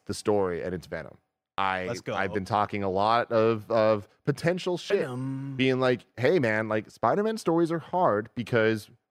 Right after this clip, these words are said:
Speaker 1: we've seen them done so many times, good and bad." Venom stories, I think, are even harder because we've seen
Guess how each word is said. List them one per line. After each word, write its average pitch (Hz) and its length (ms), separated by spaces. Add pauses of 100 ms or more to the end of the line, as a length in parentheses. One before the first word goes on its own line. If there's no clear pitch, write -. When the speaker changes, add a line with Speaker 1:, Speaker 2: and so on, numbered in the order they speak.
Speaker 1:
we've 113 160
seen 156 320
them 151 120
done 120 200
so 131 200
many 135 140
times, 113 400 (100)
good 131 240
and 104 240
bad." 65 300 (400)
Venom 175 320
stories, 92 560
I 95 80
think, 110 220
are 107 80
even 101 240
harder 101 520
because 101 420
we've 98 140
seen 113 340